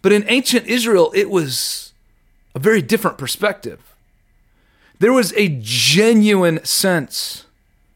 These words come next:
that children are one hundred percent a gift from God. No, nobody is entitled to have children.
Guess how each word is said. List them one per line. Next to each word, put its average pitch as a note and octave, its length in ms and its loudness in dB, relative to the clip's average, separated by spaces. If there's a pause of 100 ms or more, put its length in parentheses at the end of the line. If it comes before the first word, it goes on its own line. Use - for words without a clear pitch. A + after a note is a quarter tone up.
(320)
that E3+ 120 2
children E3+ 720 2 (760)
are F3 160 4
one D#3+ 380 2
hundred G#3 300 2
percent E3 420 0
a E3 40 0
gift D#3 320 0
from D#3 180 -6
God. A2+ 420 -4 (1300)
No, E3 200 0
nobody A3 440 4
is F#3+ 140 2
entitled F#3+ 560 2
to F3+ 80 2
have E3 220 0
children. B2 580 -2